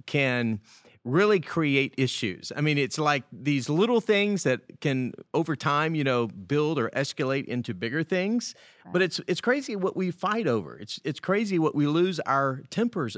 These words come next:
Speaker 1: over. I mean, little things like squeezing the toothpaste.
Speaker 2: Yes.
Speaker 1: Do you, do you squeeze from the middle, or do you do it the right way and you do it from the bottom?
Speaker 2: That's right.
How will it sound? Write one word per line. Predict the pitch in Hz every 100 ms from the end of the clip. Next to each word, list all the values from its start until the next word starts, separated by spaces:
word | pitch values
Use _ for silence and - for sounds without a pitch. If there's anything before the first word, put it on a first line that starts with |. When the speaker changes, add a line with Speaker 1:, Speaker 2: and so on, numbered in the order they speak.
| -
Speaker 1:
over. | 113 87 73 67
I | 165
mean, | 196 185 175
little | 247 294
things | - 156 104 76 -
like | 135 139 -
squeezing | - - - 220 240 247 190
the |
toothpaste. | - - 240 - - 107 - - - _ _ _ -
Speaker 2:
Yes. | 170 -
Speaker 1:
Do | 151
you, | 143 143 135 123
do | 123
you | 135 123
squeeze | - 156 139 123
from | - 135 127 117
the | 110
middle, | 113 127 240 262 _ _ _ _ _
or | 143 139
do | 123
you | 131 127
do | 143
it | 123 -
the | 117
right | 98 110 165 208 127
way | 117 104 104 101
and | 117 107
you | 104
do | 92 110
it | 95
from | - 98
the | 87
bottom? | 95 98 101 - -
Speaker 2:
That's | 196 -
right. | 220 175